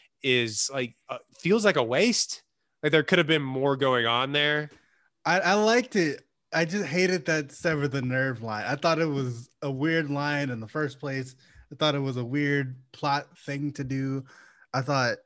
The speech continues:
Speaker 2: it was delivered weirdly, and then she, like, smashed her face into a table. And I'm watching it, I'm like, "Does that,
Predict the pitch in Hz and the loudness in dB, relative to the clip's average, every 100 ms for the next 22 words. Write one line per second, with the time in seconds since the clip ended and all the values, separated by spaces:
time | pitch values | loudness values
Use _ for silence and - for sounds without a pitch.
0 | - 139 123 98 101 117 127 160 147 135 | -4 -2 -2 -6 -10 -6 0 2 2 0
1 | 123 151 151 135 151 127 131 131 139 113 | 0 0 0 0 -2 0 -4 -6 -6 -6
2 | 101 _ _ _ _ _ _ - - 147 | -8 _ _ _ _ _ _ -18 -6 -2
3 | 143 139 135 123 - 139 135 139 127 135 | -2 -4 -8 -8 -6 -6 -4 -8 -6 -6
4 | 120 139 135 127 131 127 - - - _ | -6 -6 -6 -4 -6 -8 -18 -20 -20 _
5 | - 135 139 147 151 147 135 135 123 120 | -6 -2 0 0 0 -2 -4 -4 -4 -6
6 | 120 156 160 | -6 -6 -6